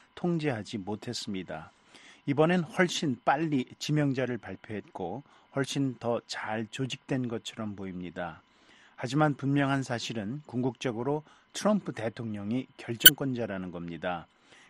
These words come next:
그리고 여느 행정부와 마찬가지로 대통령을 위해 일하는 사람들은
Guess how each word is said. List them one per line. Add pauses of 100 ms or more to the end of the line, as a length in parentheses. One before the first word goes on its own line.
그리고
여느
행정부와
마찬가지로 (320)
대통령을
위해
일하는
사람들은